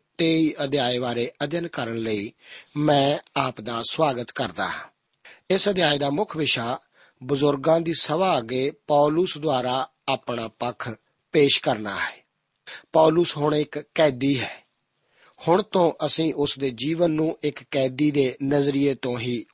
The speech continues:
ਵੇਖਾਂਗੇ। ਅਸੀਂ ਉਸ ਦੀ ਸੇਵਾ ਅਤੇ ਆਪਣੇ ਆਪ ਬਾਰੇ ਆਪਣਾ ਪੱਖ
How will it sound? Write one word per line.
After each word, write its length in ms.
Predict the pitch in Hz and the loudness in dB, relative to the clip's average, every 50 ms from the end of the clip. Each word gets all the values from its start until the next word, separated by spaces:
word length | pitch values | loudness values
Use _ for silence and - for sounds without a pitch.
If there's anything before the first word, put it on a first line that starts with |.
| 147 151 | 0 2
ਵੇਖਾਂਗੇ। 640 | 156 135 - - - 143 120 98 85 - - - _ _ _ _ _ _ _ _ _ _ - - - - - - - - - _ - 170 | 2 2 0 -2 -6 -6 -6 -6 -10 -14 -16 -20 _ _ _ _ _ _ _ _ _ _ -20 -20 -20 -20 -18 -18 -18 -20 -16 _ -2 0
ਅਸੀਂ 220 | 170 - 220 233 233 | 0 2 0 0 -2
ਉਸ 160 | 196 - 190 | -2 -4 -4
ਦੀ 120 | 185 190 175 - | -4 -4 -2 0
ਸੇਵਾ 460 | - 165 147 131 123 120 131 190 - - _ _ _ _ _ _ _ - | 0 0 0 2 2 0 0 -2 -4 -8 _ _ _ _ _ _ _ -4
ਅਤੇ 340 | 156 - - 165 156 156 156 - _ _ | -4 0 4 4 4 4 2 0 _ _
ਆਪਣੇ 420 | 143 139 - - - 151 151 151 139 - _ | 0 0 0 0 -2 0 0 -2 -4 -4 _
ਆਪ 320 | 135 127 123 127 127 - 139 | 0 2 2 2 0 -2 -2
ਬਾਰੇ 460 | 127 127 120 117 113 110 113 117 - - _ _ _ _ | -2 -2 -2 0 0 0 -2 -2 -4 -8 _ _ _ _
ਆਪਣਾ 400 | 135 131 - _ - 123 120 117 | -4 -4 -4 _ -6 -6 -6 -6
ਪੱਖ 500 | 107 - - 120 120 - - - - - | -8 -6 -6 -6 -6 -6 -10 -14 -18 -18